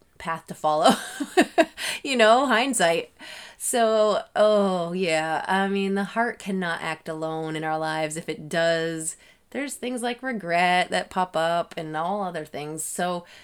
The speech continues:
let's make sure our brain stays connected <laughs> in all of this. Intuition is what keeps us out of trouble. This is what I think. And again, these are my opinions. Take it or leave it. But I <laughs> really believe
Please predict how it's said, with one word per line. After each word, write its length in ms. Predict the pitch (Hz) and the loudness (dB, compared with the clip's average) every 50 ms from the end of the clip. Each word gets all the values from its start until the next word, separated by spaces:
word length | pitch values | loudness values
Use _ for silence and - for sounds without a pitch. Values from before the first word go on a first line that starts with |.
| - - _ _ | -20 -20 _ _
let's 340 | - 220 240 254 254 - - | -8 -6 -6 -6 -6 -6 -8
make 140 | 285 277 269 | -8 -8 -8
sure 220 | - - 233 220 | -6 -4 -2 0
our 100 | 190 180 | 0 -2
brain 480 | 160 165 - 180 175 175 175 170 170 175 | -2 -4 -6 -4 -4 -2 -4 -4 -4 -6
stays 280 | - - 170 165 160 | -6 -4 -6 -6 -6
connected 800 | - - - 156 180 220 - - - - - - - - 339 - - | -8 -10 -2 0 0 0 0 -2 -2 -2 -2 -4 0 0 0 2 2
<laughs> 40 | - | 0
in 140 | 302 208 - 262 233 196 | -2 0 2 0 2 2
all 140 | - 180 202 | 2 0 -2
of 120 | 190 185 180 | -4 -4 -4
this. 300 | 185 - 202 202 - - - - - _ _ _ _ _ _ _ _ - | -2 -2 -2 -2 -4 -12 -12 -16 -18 _ _ _ _ _ _ _ _ -4
Intuition 800 | 240 254 277 294 - - - 240 240 233 - - 170 165 165 - | -2 -2 -2 -4 -4 -2 2 2 2 2 0 -4 -6 -6 -6 -6
is 180 | - 190 175 | -6 -6 -6
what 220 | 175 175 180 - - | -6 -10 -10 -10 -12
keeps 280 | - - 247 226 - | -6 -6 -6 -4 -2
us 140 | 233 202 - | -4 -2 -2
out 140 | 185 170 160 | -2 -4 -4
of 80 | 160 | -6
trouble. 420 | - - 165 143 - - - - _ _ | -6 -4 -4 -4 -4 -6 -16 -16 _ _
This 280 | - - 175 202 254 240 | -16 -8 -2 0 0 0
is 60 | 233 | 0
what 120 | 220 196 - | 0 0 0
I 80 | 240 | -2
think. 320 | 233 - 104 80 - - _ - - - - - - - _ | -4 -6 -10 -10 -14 -20 _ -20 -20 -20 -20 -20 -20 -16 _
And 340 | - 190 190 185 180 175 175 | -2 0 0 0 0 -2 -2
again, 340 | 180 202 285 220 139 92 170 _ | -4 -2 -2 -4 -4 -4 -10 _
these 160 | - 240 214 | -6 -4 -2
are 60 | 233 | -2
my 160 | 220 214 196 | 0 0 0
opinions. 680 | 190 185 - - 180 180 180 175 175 175 175 - - - _ _ _ _ _ | 0 -2 -2 -4 -4 -2 -2 -4 -4 -6 -6 -8 -10 -14 _ _ _ _ _
Take 220 | - - 196 190 - | -8 -8 -8 -6 -4
it 80 | 160 | -4
or 100 | 160 156 | -4 -2
leave 180 | 156 160 160 151 | -2 -4 -4 -6
it. 160 | 151 - - | -8 -10 -2
But 280 | - - - - - - _ _ _ - | 2 2 2 2 2 -2 _ _ _ 2
I 240 | 196 226 247 247 - | 2 4 4 4 2
<laughs> 40 | 202 | 2
really 380 | 208 233 254 262 254 277 262 | 2 2 2 2 2 -2 -4
believe 640 | 233 233 240 220 202 175 160 156 160 160 156 160 | -2 -2 0 0 0 -2 -2 -4 -4 -6 -6 -8